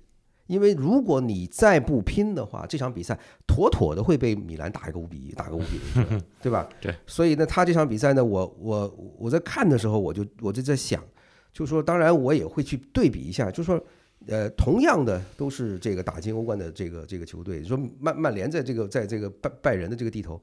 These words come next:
Speaker 1: 那就是被人碾，捏着打，是吧？又不拼抢，又不上身，你什么都没有。所以这个比赛可以说纽卡能够顶得住，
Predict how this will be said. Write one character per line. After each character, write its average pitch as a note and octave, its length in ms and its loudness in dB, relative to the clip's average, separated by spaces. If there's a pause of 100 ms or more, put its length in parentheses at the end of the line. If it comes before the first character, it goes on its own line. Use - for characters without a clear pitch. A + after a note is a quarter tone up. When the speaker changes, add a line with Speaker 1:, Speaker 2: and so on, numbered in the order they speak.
(280)
Speaker 1:
那 G#3+ 100 0
就 B3 100 0
是 G3+ 80 0
被 F3+ 140 0
人 E3 120 4
碾， D#3 280 0
捏 A#3+ 180 0
着 D4 80 -4
打， - 80 -12 (560)
是 - 100 -10
吧？ A#2 160 -2 (640)
又 A3+ 140 8
不 F3 100 8
拼 F3 180 8
抢， F2+ 220 -4
又 C3+ 80 -2
不 B2 100 -4
上 A#2+ 160 -2
身， A2 140 -6
你 E2+ 60 -8
什 D#2+ 140 -8
么 A#2+ 120 -4
都 A#3 100 0
没 B2 120 0
有。 - 180 -8 (460)
所 - 120 0
以 E3+ 80 4
这 B3+ 200 0
个 D3+ 80 6
比 A2 120 -2
赛 G#2 240 0 (320)
可 - 280 6
以 G3+ 100 6
说 - 480 -2
纽 D#3 260 4
卡 D2 380 -10
能 A#2 180 -2
够 F3+ 140 2
顶 E2 400 -4
得 B2+ 80 2
住， G3 280 -4